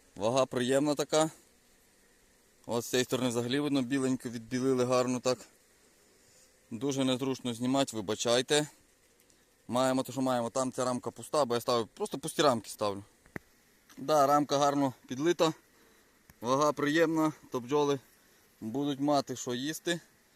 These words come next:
Це вже добре. Ставимо її обережно у вулик. Ставимо, ставимо, ставимо. Хопа, все. Хай стоїть, ось дивіться, бачите, гарненько як відбудували.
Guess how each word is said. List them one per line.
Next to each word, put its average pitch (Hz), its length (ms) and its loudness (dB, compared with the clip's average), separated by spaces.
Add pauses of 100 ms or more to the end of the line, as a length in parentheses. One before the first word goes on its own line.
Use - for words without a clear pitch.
(400)
Це 120 120 -4
вже 135 160 -2
добре. 104 440 -2
Ставимо 127 480 0
її 131 200 0
обережно 120 680 -4
у 120 80 -12
вулик. 101 420 -8 (1400)
Ставимо, 98 380 -4
ставимо, 95 400 -6
ставимо. 110 800 -8 (120)
Хопа, 127 300 -10
все. 87 600 -12 (1800)
Хай 107 160 -10
стоїть, 113 400 -12
ось 98 120 -12
дивіться, 104 360 -10
бачите, 123 320 -8 (240)
гарненько 110 360 -8
як 104 140 -10
відбудували. 117 600 -4